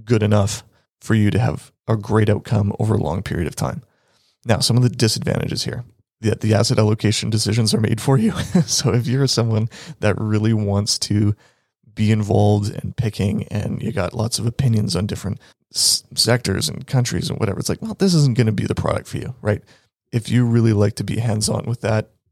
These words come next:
I would say good luck. That's, that sounds really complicated and it sounds like a full-time job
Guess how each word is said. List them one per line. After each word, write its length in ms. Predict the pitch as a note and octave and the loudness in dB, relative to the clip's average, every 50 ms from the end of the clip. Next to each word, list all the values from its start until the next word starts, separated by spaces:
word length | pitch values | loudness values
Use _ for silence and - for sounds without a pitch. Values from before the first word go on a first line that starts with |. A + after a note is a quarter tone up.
| _ _ | _ _
I 120 | A#2+ A#2 | -4 -4
would 120 | G2+ G2+ - | -2 -2 -4
say 100 | - - | -6 -6
good 200 | - - - - | -6 -6 -2 2
luck. 240 | B2 B2+ C3 - - - - - | 2 2 2 -2 -6 -14 -4 -2
That's, 460 | A2+ A2+ A2+ - - - - - - - | -2 -2 0 0 -2 0 0 -2 -2 -2
that 180 | - - A2 - | -2 -4 -2 -2
sounds 260 | - - - - D3 | -2 -4 -4 -6 -6
really 180 | C#3 - - | -6 -6 -6
complicated 760 | - - - - - - G#2 - - E2+ - G#2 G2+ F2 - - | -6 -4 -4 -4 -4 -4 -6 -6 -6 -4 -4 -4 -4 -4 -6 -8
and 160 | - G2+ - - | -8 -6 -6 -6
it 80 | - | -6
sounds 240 | - - - - - | -6 -4 -4 -6 -6
like 120 | - - | -8 -10
a 40 | - | -10
full-time 440 | - - - - - - - - - | -12 -10 -12 -10 -8 -10 -10 -10 -4
job 420 | - C3 B2+ A#2 A2 A2+ A2+ A2 | 0 2 2 4 4 2 0 -2